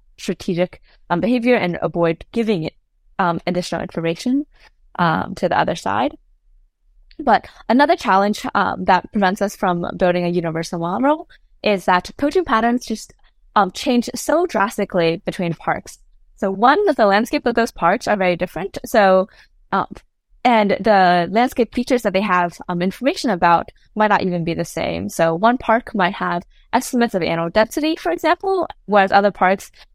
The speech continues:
have not been able to collect that information. But additionally, um, because the animal species that are being poached in that, in each park differ so,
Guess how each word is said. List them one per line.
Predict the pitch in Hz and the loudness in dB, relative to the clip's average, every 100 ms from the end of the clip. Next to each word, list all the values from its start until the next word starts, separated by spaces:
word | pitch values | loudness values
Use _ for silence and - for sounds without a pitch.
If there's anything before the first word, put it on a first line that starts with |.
| _ | _
have | 208 | -2
not | 190 190 | 0 0
been | 190 | -2
able | 180 | -2
to | 170 | -4
collect | - 220 240 | -4 -4 -2
that | 165 | -2
information. | 170 170 170 170 - - 190 _ _ _ _ _ | -4 -6 -8 -8 -8 -10 -10 _ _ _ _ _
But | 214 | 0
additionally, | 214 285 - 247 190 185 247 - - | 2 0 2 2 4 2 0 -4 -10
um, | - 190 196 | -4 -4 -4
because | 226 - 247 240 269 | -4 -2 2 2 4
the | 233 196 175 - | 4 6 4 2
animal | 220 240 208 | 0 2 0
species | - - 185 262 294 - | -4 -6 -4 -4 -2 -2
that | 202 | 0
are | 185 180 175 - _ | 2 0 -2 -8 _
being | 185 180 | -2 -2
poached | 175 202 254 - - - | -2 -2 -2 -4 -12 -4
in | 196 175 165 | -2 -2 -4
that, | - 190 - _ _ | 0 0 -2 _ _
in | - 208 | -4 -2
each | 175 196 | -2 -4
park | - 190 233 - _ _ - | -4 -2 -2 -6 _ _ -8
differ | 214 208 | -4 -2
so, | 202 175 170 | 0 0 0